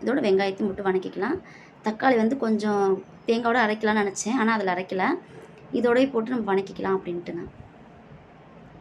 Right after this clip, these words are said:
தக்காளி கொஞ்சம் பெ-, க-, அதனால பெருசாயிடுச்சு. நானே மறந்தாப்புல ரெண்டா கட் பண்ணவே இல்ல அதை மறுபடியும். தக்காளி அதனால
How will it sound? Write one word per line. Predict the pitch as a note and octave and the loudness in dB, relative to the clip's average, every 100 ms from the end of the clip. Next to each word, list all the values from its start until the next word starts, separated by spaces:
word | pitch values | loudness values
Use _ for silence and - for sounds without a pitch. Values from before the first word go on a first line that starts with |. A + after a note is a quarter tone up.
| - - - - - - | -20 -20 -20 -20 -18 -10
தக்காளி | - A#3 C#4 | -4 0 0
கொஞ்சம் | C4+ A3 A3 - | 2 0 0 -2
பெ-, | G#3 | -2
க-, | G3 F#3 | 0 0
அதனால | F#3 G3+ - | 0 0 -2
பெருசாயிடுச்சு. | G3+ G3+ A3 G3+ F#3+ - | -4 -4 -2 -2 -4 -8
நானே | F#3+ G3+ A3 | -4 -2 0
மறந்தாப்புல | G3+ G3 G3+ A3+ A#3 | 0 -2 -4 -2 -2
ரெண்டா | F#3+ G#3 | -2 -2
கட் | F#3 - | -6 -4
பண்ணவே | F#3 F3+ F#3 | -4 -2 -4
இல்ல | F3 | -4
அதை | E3 | -6
மறுபடியும். | E3+ F3 F3 F#3+ F4 - - - - - - - - - - | -6 -6 -2 -2 -2 -6 -20 -20 -20 -20 -20 -18 -18 -6 0
தக்காளி | G#3+ A#3 A3+ | 2 2 2
அதனால | G#3+ C4 | 2 2